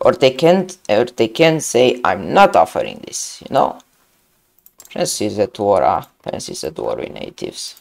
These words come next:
Here's Morocco. Okay, uh, ah, okay, good. So that's what I wanted you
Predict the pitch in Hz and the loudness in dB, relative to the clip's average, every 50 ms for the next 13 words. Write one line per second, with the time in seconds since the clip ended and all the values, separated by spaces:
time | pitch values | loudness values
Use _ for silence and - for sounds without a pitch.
0 | _ _ - - - - - - - - - - 87 - - - 58 - - - | _ _ -18 -14 -14 -12 -12 -12 -14 -14 -10 -6 -6 -4 -4 -4 -6 -6 -6 -6
1 | - - - - _ _ - - - - _ _ _ - 131 - - 104 110 127 | -6 -6 -6 -10 _ _ -20 -20 -20 -20 _ _ _ -2 0 2 2 0 0 -2
2 | - _ _ _ _ _ - - 120 117 117 120 117 110 - - - - - - | -6 _ _ _ _ _ 4 6 10 10 12 12 12 10 8 2 -6 -18 -20 -20
3 | - _ - - 131 147 160 175 185 196 196 196 196 185 - - - - 156 - | -20 _ 2 6 8 8 8 8 8 8 8 8 6 6 4 2 0 -2 -2 0
4 | - 101 90 - - 101 87 - - - - - 120 123 123 127 131 127 151 175 | -4 -6 -4 -4 -4 -6 -6 -6 -8 -4 0 4 6 6 6 6 6 6 8 8
5 | 180 175 - - - 151 131 127 - - 110 113 110 113 117 113 117 113 - 107 | 8 6 4 0 4 4 4 4 4 4 4 4 6 4 4 2 0 -2 -6 -8
6 | - - - - | -8 -10 -14 -16